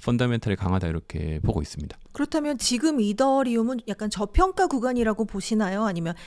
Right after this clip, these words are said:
Speaker 2: 약간 구조적 한계가 왔다고 보시나요?
Speaker 1: 구조적 한계는 온 적이 없어요. 이더리움이 어떤 구조적 한계가 왔다고 보긴 좀 힘들고,
Speaker 2: 음.
Speaker 1: 어, 저는 저평가라고 보고 있습니다. 그래서 이더리움이 사실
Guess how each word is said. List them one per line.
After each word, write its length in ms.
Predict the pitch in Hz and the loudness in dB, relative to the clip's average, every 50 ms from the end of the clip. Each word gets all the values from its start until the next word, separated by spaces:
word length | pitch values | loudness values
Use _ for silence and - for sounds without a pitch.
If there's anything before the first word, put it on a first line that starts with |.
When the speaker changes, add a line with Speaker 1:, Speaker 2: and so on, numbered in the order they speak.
| - - | -12 -10
Speaker 2:
약간 180 | 185 - 196 190 | -6 -4 -4 -4
구조적 540 | - - 214 185 254 254 - 254 247 - | -4 -6 -4 -2 -2 0 0 0 -2 -2
한계가 640 | 311 320 302 311 302 285 277 269 240 247 240 226 214 | -6 -8 -4 -2 -2 0 0 0 0 0 0 0 0
왔다고 480 | 165 185 180 - - - 339 339 262 233 | 0 -2 -4 -2 -2 0 0 0 0 -2
보시나요? 560 | - 196 - - 190 151 123 - 202 196 - - - - - - - - | -4 -6 -8 -6 -8 -8 -4 -4 -4 -4 -6 -8 -16 -20 -20 -20 -14 2
Speaker 1:
구조적 340 | - - 135 196 214 196 220 | 4 6 8 8 8 8 8
한계는 420 | 226 226 247 262 247 156 110 98 | 6 6 6 6 6 6 6 8
온 180 | - 113 117 123 | 10 10 10 10
적이 200 | 113 143 139 95 | 10 8 6 6
없어요. 320 | 80 - - - 87 80 | 4 4 2 0 0 2
이더리움이 640 | 87 87 127 131 127 127 127 123 120 113 110 104 101 95 | 2 4 6 6 6 6 4 4 4 4 4 6 6 4
어떤 540 | 87 - - - 123 117 110 107 101 107 - - _ _ - | 4 2 4 4 4 6 4 4 2 0 -4 -10 _ _ -8
구조적 340 | - - 117 123 - 135 123 | -2 2 2 4 6 6 6
한계가 720 | 135 131 127 123 113 117 113 110 107 98 113 110 107 107 104 | 6 4 4 4 4 4 4 4 4 6 6 8 8 8 6
왔다고 360 | 95 95 95 - 113 104 92 | 4 2 2 2 0 2 4
보긴 200 | 95 104 104 107 | 4 4 4 4
좀 160 | 101 110 110 | 4 4 4
힘들고, 600 | 147 175 156 147 104 85 90 92 90 82 82 92 185 | 4 4 4 4 4 4 4 4 4 4 2 -2 -6
Speaker 2:
음. 80 | 180 - - | -10 -6 -4
Speaker 1:
어, 720 | 95 95 95 95 90 90 90 87 90 87 87 85 90 85 - | -2 0 2 2 0 0 0 -2 -2 -2 -2 -4 -4 -6 -2
저는 120 | - 160 135 | 0 2 4
저평가라고 800 | - 196 - - 208 202 - 165 135 117 107 98 90 85 87 90 | 4 6 8 8 6 6 4 2 2 2 0 -2 -4 -8 -10 -10
보고 160 | 85 101 98 | -4 -4 -4
있습니다. 320 | 78 - - 90 82 78 | -4 -2 -4 -4 -4 -4
그래서 220 | 80 92 104 110 98 | -4 0 2 4 4
이더리움이 360 | 104 - 156 165 165 160 147 | 8 8 10 10 10 10 10
사실 240 | 135 135 - - | 8 8 6 6